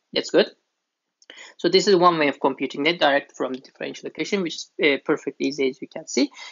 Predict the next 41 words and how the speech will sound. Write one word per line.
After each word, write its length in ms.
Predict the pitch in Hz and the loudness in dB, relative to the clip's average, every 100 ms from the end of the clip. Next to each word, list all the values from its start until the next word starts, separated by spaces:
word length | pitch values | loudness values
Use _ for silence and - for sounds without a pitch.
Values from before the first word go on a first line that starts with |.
| - | -2
We 100 | 240 | 2
can 160 | 254 349 | 4 6
also 240 | 320 320 | 4 2
compute 440 | 349 240 233 208 - | 4 4 4 0 2
I 180 | 151 139 | 4 4
L, 240 | 135 175 233 _ _ - | 4 2 0 _ _ 2
uh, 40 | |
using 560 | 156 151 - 180 175 170 | 4 4 2 0 0 -4
the 80 | 156 | -8
steady 240 | - 156 | -8 -10
state 280 | - 147 - | -6 -6 -4
condition 400 | 139 131 - - | -6 -6 -8 -8
assumptions. 600 | - 302 302 - 208 196 | -2 0 0 0 0 -2
In 180 | 170 180 | -2 2
that 200 | 269 - | 0 4
case, 520 | 202 196 202 - - _ _ - | 4 4 2 -2 -12 _ _ 0
this 220 | 185 - | 0 2
will 120 | 165 | 0
be 120 | 151 | 0
short 320 | 131 - 135 | -2 -2 -4
circuit. 500 | - 208 208 214 214 - _ _ _ | 0 0 4 2 2 -6 _ _ _
It 180 | 160 - | -2 2
will 140 | 147 | 0
be 140 | - 139 | 0 -2
technically 500 | 175 160 143 - 165 | -2 -2 -6 -4 0
eliminate 420 | 143 139 131 - | 0 0 -4 -6
the 80 | 135 | -2
resistance, 720 | 160 240 - - 202 208 - - - | 0 0 -2 0 2 0 -8 -16 -8
and 180 | - 147 - | -4 -4 2
I 280 | 180 202 - | 6 6 6
L 220 | 160 147 - | 4 4 2
is 180 | 143 131 | -6 -2
equal 340 | 190 202 170 135 | 0 0 -2 -4
to 140 | - 147 | -4 -4
minus 500 | 147 160 160 156 - | -2 -2 -4 -6 -8
V 180 | 135 131 | -8 -4
I, 300 | 131 170 175 - | -2 -2 -4 -14
okay, 280 | - - | -16 -12
minus 360 | 139 135 135 - | -8 -8 -8 -8
ten 220 | - 160 | -4 -2
divided 320 | 143 135 135 | 0 -2 -4